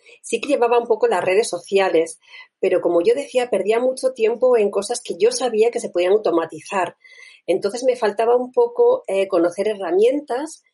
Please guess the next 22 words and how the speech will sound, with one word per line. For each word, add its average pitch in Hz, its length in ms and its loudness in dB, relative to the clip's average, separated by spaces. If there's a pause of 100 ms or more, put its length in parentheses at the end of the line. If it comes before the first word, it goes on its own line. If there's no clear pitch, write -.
(420)
y 254 100 -4
por 302 160 2
eso 330 300 0 (120)
llevaba 190 320 2
ya 202 140 2
unos 220 220 2
meses 311 400 0
que 196 100 2
me 190 80 4
salían 196 420 0
los 190 280 0
anuncios 190 420 0
de, 170 400 2
de 175 140 -2
mamis 247 540 -2
<laughs> - 420 -2
digitales 240 680 0 (800)
y 247 600 -2 (100)
tenía 330 500 2 (280)
ese 254 380 2
run 262 280 -2
run 277 540 -2